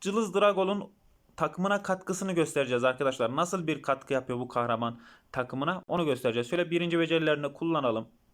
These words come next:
Evet, zehirimizi verelim. Güzel. Siperle H P yanığı verelim.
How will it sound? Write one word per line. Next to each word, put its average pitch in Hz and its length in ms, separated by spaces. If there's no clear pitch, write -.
Evet, 135 260
zehirimizi 151 520
verelim. 127 480
Güzel. 143 500
Siperle 160 560
H 156 220
P 156 80
yanığı 147 360
verelim. 113 440